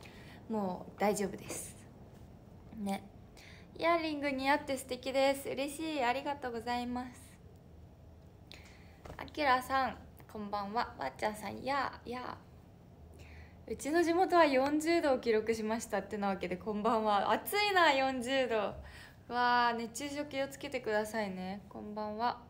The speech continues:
「初見です。ビッグマさん、初見です。」ありがとうございます。みんなこんばんは。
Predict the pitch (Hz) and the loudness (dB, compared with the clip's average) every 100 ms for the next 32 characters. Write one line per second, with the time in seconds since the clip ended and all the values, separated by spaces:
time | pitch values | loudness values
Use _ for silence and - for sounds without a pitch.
0 | - - - - - - - - - - | -20 -20 -20 -20 -20 -20 -20 -20 -20 -20
1 | - - 233 - 330 339 330 330 330 330 | -20 -18 -12 -2 0 2 4 4 4 0
2 | 262 240 - - 294 285 277 247 233 226 | -10 -10 -10 -6 -2 0 0 0 0 -4
3 | 220 269 294 311 330 330 247 - 240 294 | -6 -4 -2 -2 -2 -2 0 2 0 0
4 | 320 311 254 233 214 240 254 254 262 277 | -2 -2 -4 -4 -4 -4 -4 -4 -4 -6
5 | - - - - - - - - - - | -12 -18 -20 -20 -18 -18 -20 -20 -20 -20
6 | - - - - - - - - - - | -20 -20 -20 -20 -20 -20 -20 -20 -20 -20
7 | - - 240 220 214 214 - 214 214 214 | -20 -20 -16 -14 -10 -12 -10 -10 -6 -6
8 | 220 240 | -4 -4